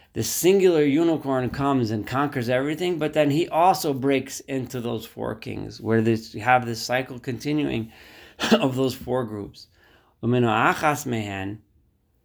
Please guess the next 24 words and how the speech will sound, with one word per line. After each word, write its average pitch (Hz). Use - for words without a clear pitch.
and 123
from 120
one 135
of 185
these 135
hor-, 127
pieces 131
of 110
the 107
horn, 107
yotza 123
keren 123
achas 120
mitzeira, 110
uh, 101
a 113
little 147
horn 101
grew 117
out 95
from 117
the 113
smallest 147
piece. 101